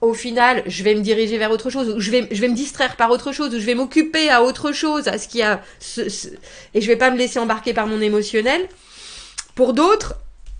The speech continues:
euh, ça va être plus compliqué avec ce dix d'épée,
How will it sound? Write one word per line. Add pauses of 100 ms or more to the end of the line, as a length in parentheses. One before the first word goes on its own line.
(500)
euh, (920)
ça
va
être
plus
compliqué
avec
ce
dix
d'épée,